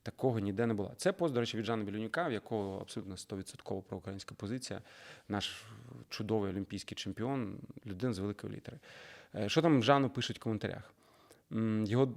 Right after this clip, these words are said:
його дії свідчать не про наявність Є С, а про відсутність мізків, там, бла-бла-бла.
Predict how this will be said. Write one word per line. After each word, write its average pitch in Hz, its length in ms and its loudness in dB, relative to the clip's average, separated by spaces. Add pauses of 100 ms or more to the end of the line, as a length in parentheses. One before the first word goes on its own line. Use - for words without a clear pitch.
його 135 280 8
дії 156 320 4
свідчать 143 340 2
не 127 100 4
про 117 520 4
наявність 117 460 4
Є 151 100 8
С, 175 140 2
а - 40 -2
про 117 140 2
відсутність 101 420 -4
мізків, 160 480 0
там, 101 300 -6
бла-бла-бла. 110 580 0